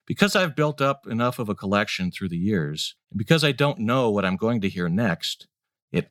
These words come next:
always sounds fresh to me. When I put on a record, all I know is that it's going to be good because an earlier incarnation of me spent an intense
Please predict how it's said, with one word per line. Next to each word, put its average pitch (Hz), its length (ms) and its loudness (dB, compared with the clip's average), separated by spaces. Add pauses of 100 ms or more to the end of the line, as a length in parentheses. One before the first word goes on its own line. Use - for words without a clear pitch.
always 95 800 0
sounds 82 320 -2
fresh 87 320 -2
to - 120 -14
me. - 240 -18 (340)
When 95 100 2
I 95 40 6
put 165 200 4
on 156 140 4
a 113 60 2
record, 123 580 0 (360)
all 135 140 4
I 147 120 4
know 127 260 4
is 113 80 0
that 104 120 2
it's 87 140 0
going 120 300 0
to 113 40 -4
be 110 120 0
good 95 380 2 (100)
because - 260 -2
an 92 180 2
earlier 143 360 4
incarnation 127 800 0
of 71 80 -8
me 76 280 -8 (220)
spent 101 320 2
an 95 240 4
intense 104 680 0